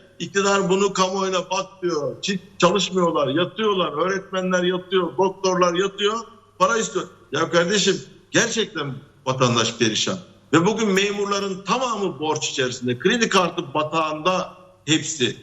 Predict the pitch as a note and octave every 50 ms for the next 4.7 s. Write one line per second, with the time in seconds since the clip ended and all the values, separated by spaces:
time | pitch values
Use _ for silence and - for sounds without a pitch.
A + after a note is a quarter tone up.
0 | - - - - F3 G#3 A3+ F#3 - F#3 F#3+ G#3 A3 A#3 G#3 G#3+ G3 - D3+ D#3
1 | D3+ D3 C#3+ C#3 C3+ C3 B2+ B2 B2 A#2 G#2+ - - - A#2+ B2 C3+ C#3+ D3 D#3
2 | D#3 C#3 D3 - - - D#3 C#3+ C3+ C#3+ D3 D3 C#3 - - D3 C#3 C#3+ C#3+ C#3
3 | C#3 B2 A#2+ A#2+ B2 C#3 E3+ F#3+ F#3+ - - - - - - - A#2+ C3 C#3+ D#3+
4 | F3 F3+ F3+ - - B3 B3 A#3 G#3+ F3 C#3 D#3 -